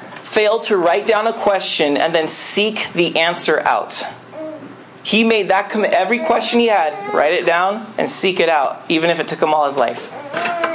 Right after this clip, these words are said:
So, all that to say, questions are good. I said they challenge both of us.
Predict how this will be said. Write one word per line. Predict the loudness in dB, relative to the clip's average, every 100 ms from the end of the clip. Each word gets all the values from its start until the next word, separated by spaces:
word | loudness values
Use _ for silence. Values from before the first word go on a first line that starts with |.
| -6 -6
So, | 0 2 2 0 -10 -18 -16 -14 -14 -2
all | 2 2
that | 2
to | -2
say, | 0 0
questions | 2 0 2 2 2
are |
good. | 2 4 2 0 -2
I | -2
said | 2 2
they | 2
challenge | 2 2 0 2
both | 2 2 0
of | 2
us. | 2 2 -2 -6